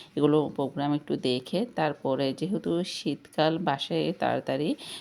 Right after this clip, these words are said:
চলে যেতে হবে। আমার ছেলে দেখতে পাচ্ছেন কোক নিয়ে দাঁড়িয়ে আছে, ও কোক এতটাই পছন্দ।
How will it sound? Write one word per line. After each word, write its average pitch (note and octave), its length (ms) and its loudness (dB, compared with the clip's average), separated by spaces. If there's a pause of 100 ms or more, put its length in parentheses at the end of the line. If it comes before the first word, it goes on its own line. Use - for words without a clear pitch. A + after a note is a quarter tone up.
(100)
চলে D3 240 4
যেতে - 280 -4
হবে। D#3 380 0
আমার D#3 300 -2
ছেলে C#3+ 300 -2
দেখতে D3 480 0
পাচ্ছেন C3+ 380 0
কোক C#3+ 300 2 (100)
নিয়ে D3 260 4
দাঁড়িয়ে B2+ 460 2
আছে, - 380 -2 (440)
ও D3+ 200 4 (120)
কোক D#3 240 0
এতটাই F3 600 -2
পছন্দ। D3 760 0